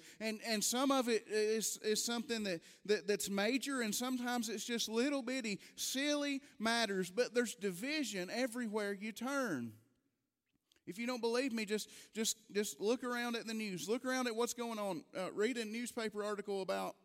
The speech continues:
a church that split over a piano bench. There's division. And if there's one place that there shouldn't be division, it should be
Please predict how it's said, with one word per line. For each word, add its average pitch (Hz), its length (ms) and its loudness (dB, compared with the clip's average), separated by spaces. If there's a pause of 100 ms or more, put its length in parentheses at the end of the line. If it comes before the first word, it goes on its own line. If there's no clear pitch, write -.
(120)
a 170 80 -4
church 220 340 -2
that - 120 -8
split 202 240 -2
over 185 200 -2
a 160 40 -8
piano 185 440 -4
bench. 156 300 -4 (280)
There's 254 200 2
division. 247 680 2 (1400)
And 247 140 6
if 269 100 4
there's 220 240 0
one 285 360 2
place 196 680 2 (1500)
that 208 140 2
there 202 120 4
shouldn't 240 400 -2
be 240 120 4
division, 196 580 -2 (180)
it 196 140 0
should 208 200 -6
be 180 280 0